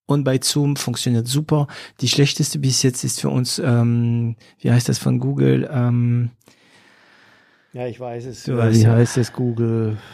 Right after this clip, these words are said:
Speaker 2: Früher hieß es Hangouts, jetzt heißt
Speaker 1: Ja,
Speaker 2: es aber,
Speaker 1: es hängt,
Speaker 2: jetzt,
Speaker 1: ja, genau, bei uns
Speaker 2: jetzt
Speaker 1: ist
Speaker 2: heißt es aber
Speaker 1: Hangout.
Speaker 2: anders, glaub ich.
Speaker 1: Ja, ja. Also Hangout gibt's noch, ähm, aber da ist, äh, aber d-, dafür funktioniert's im Browser.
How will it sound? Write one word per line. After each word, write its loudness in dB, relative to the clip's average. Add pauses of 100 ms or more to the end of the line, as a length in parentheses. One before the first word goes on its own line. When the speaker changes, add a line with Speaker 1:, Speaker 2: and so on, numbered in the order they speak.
(460)
Speaker 2:
Früher 2
hieß 4
es -4
Hangouts, 0
jetzt -10
heißt 0
Speaker 1:
Ja, 0
Speaker 2:
es 0
aber, 0
Speaker 1:
es -4
hängt, -4
Speaker 2:
jetzt, -4
Speaker 1:
ja, 0
genau, -6
bei -4
uns -4
Speaker 2:
jetzt -2
Speaker 1:
ist -4
Speaker 2:
heißt 4
es 0
aber 2
Speaker 1:
Hangout. -2
Speaker 2:
anders, 4
glaub 2
ich. -4 (120)
Speaker 1:
Ja, -10
ja. -14
Also -4
Hangout 2
gibt's -4
noch, 0 (160)
ähm, -2
aber 0
da 2
ist, -2
äh, 2 (400)
aber 2
d-, -4
dafür 2
funktioniert's -4
im -2
Browser. -4